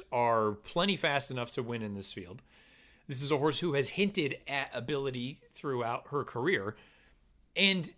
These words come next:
while this doesn't necessarily apply to this race on Friday, this is one of my favorite moves right here. You see that the filly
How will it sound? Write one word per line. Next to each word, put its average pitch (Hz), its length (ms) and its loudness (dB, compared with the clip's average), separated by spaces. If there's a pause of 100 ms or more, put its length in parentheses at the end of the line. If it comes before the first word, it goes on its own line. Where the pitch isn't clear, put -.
(140)
while 196 280 4
this 175 140 -2
doesn't 180 280 2
necessarily 147 580 0
apply 131 380 2
to 107 140 -4
this 127 280 0
race 143 340 0
on 117 160 -4
Friday, 160 440 0 (460)
this 202 260 2
is 208 140 2
one 190 220 4
of 147 100 -2
my 143 140 0
favorite 156 540 -2
moves 107 460 -4
right 113 200 -4
here. 95 260 -10 (460)
You - 80 -8
see 247 200 2
that 214 180 -4
the 160 80 -6
filly 165 500 -2